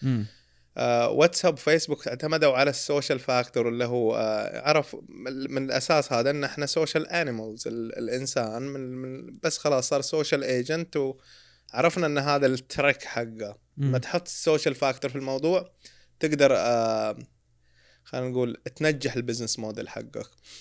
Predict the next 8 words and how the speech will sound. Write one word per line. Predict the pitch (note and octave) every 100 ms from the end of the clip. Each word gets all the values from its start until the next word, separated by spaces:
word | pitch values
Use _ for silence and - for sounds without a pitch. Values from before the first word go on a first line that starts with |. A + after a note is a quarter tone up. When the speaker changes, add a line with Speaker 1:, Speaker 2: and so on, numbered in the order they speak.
| - _ _
Speaker 2:
في | -
هذا | B2 B2+ A#2
العالم | G#2 A2+ A2
الرقمي. | G#2+ G#2+ A#2 A2+ A#2 - - -
Speaker 1:
مهم. | B2+ C3 B2 - -
Speaker 2:
فأوزون | D3 D3 E3+ G3 G3
إيه | G#3 D3
آي، | C#3+ E3